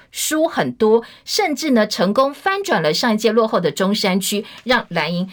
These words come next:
吓出了，呃，一身的冷汗来哦。好，这是今天中国时报，呃，自由时报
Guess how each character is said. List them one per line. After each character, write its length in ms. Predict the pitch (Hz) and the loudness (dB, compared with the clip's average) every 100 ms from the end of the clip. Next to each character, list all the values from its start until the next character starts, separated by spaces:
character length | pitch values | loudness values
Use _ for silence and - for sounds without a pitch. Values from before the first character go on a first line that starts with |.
| - | -12
吓 320 | - - 202 | -8 -4 -4
出 200 | 165 202 | -2 -2
了， 200 | 185 151 - | 0 0 0
呃， 220 | 185 139 | -2 -2
一 80 | - | -4
身 220 | 220 208 | -2 0
的 100 | 185 | 0
冷 260 | 160 175 - | 0 0 0
汗 320 | - - 196 147 | -4 -6 -6 -6
来 180 | 127 127 | -6 -2
哦。 100 | 196 | -2
好， 160 | - 104 | -2 -8
这 160 | - | -6
是 160 | 170 160 | -6 -6
今 160 | - 196 | -4 -2
天 140 | 214 | 0
中 140 | 349 | 0
国 80 | 339 | 0
时 120 | 240 170 | -2 0
报， 180 | - - - - | 0 -2 -10 -4
呃， 120 | 190 | -2
自 160 | 170 | 0
由 100 | 330 | 2
时 200 | 190 - | 2 0
报 200 | - 214 | -2 -2